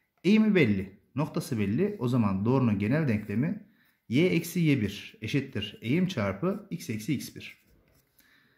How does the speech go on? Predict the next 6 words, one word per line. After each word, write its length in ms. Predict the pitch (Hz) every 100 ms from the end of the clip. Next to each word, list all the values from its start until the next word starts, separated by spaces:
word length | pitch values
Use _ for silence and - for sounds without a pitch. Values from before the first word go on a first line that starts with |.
| _ -
Denklemi 400 | 151 190 180 180
toparlarsak 800 | 180 165 170 165 117 - 143 - - _ _
y 280 | 101 120 175
artı 340 | 165 113 107 -
iki 260 | 110 160
x 320 | 143 - -